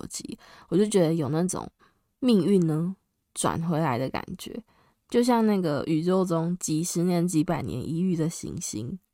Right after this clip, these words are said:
就很好啊。不过呢，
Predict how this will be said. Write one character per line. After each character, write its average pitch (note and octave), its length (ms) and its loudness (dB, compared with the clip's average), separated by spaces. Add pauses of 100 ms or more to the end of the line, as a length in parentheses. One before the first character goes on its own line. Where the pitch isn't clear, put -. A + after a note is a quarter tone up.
(420)
就 G3 100 -2
很 D#3+ 220 -4
好 D#3+ 200 -6
啊。 G#2 220 -6 (540)
不 G3 100 -2
过 A3+ 280 6
呢， F#3 600 4